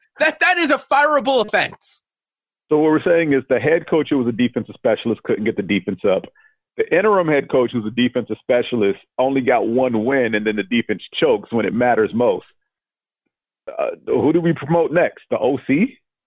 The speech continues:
Speaker 2: 'Cause the offense didn't show up this week either.
Speaker 1: I just, th-,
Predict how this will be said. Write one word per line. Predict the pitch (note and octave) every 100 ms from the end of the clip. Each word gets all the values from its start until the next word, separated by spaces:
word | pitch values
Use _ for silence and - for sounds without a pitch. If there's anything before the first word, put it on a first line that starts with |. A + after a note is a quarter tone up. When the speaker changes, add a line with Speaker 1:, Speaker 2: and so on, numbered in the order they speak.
| _
Speaker 2:
'Cause | B2 A#2
the | G#2
offense | B2+ F3+ F#3+ B2+
didn't | B2+ B2
show | C3
up | B2+
this | B2+ A#2+
week | C3+ D#3+
either. | F3+ G2+ F2+ - _ _ _ _ _ _ _ _ _ -
Speaker 1:
I | A2 F#2+ E2+ -
just, | F2 - - _ _ _ _ _ _ _ _ D#3 _ C3+ _ _ _ _ _
th-, | C#3+